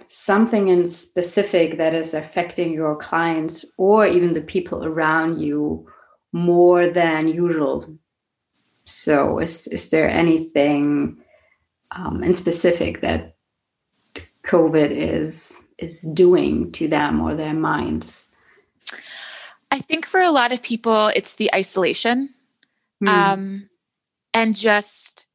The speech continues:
Speaker 2: we're human beings and we thrive on connection. So it does, it, it, it does take work to help the brain.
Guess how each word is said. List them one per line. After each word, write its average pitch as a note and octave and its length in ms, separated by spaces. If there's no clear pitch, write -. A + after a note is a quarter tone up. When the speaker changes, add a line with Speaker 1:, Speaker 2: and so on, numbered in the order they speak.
Speaker 2:
we're A#3 200
human A#3+ 340
beings A3 380
and G3+ 100
we G3+ 80
thrive F#3+ 320
on F#3+ 120
connection. A#3 800
So F#3 720
it C4 140
does, A#3 280
it, - 240
it, G3+ 160
it A#3 100
does G#3 220
take G3+ 240
work G3 420
to G3+ 460
help G3 320
the G3+ 100
brain. F3+ 640